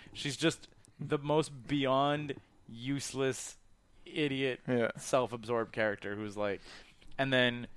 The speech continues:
Speaker 1: she kind of has, like, sort of, like, what you perceive to maybe be a redeeming moment at the end of season two,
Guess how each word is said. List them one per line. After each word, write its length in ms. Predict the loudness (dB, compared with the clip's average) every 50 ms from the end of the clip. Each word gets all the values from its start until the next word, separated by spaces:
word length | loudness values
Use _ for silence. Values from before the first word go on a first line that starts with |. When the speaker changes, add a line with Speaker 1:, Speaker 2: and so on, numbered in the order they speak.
| -18 -20 -20 _ _
Speaker 1:
she 180 | -4 -4 -2
kind 280 | 4 10 10 12 12 12
of 60 | 10
has, 180 | 10 8 10 10
like, 220 | 6 4 4 2
sort 280 | -2 2 4 6 6 6
of, 140 | 4 2 0 0
like, 180 | 0 0 2
what 220 | 2 2 2 2 -2
you 80 | -8
perceive 480 | -6 -6 -6 -6 -4 -4 -2 -2 -2 -2
to 80 | -4
maybe 340 | -6 -6 -6 -6 -6 -4 -4
be 160 | -2 0 2
a 60 | 2 2
redeeming 420 | 0 -2 -2 -4 -4 -4 -4 -4
moment 480 | -2 -2 -2 0 -2 -2 -2 -6 -12 -20 -18 _ -14
at 80 | -10 -6
the 80 | -6
end 120 | -4 -4 -4
of 80 | -4
season 260 | -4 -4 -4 -4 -4 -2
two, 300 | 0 2 2 2 2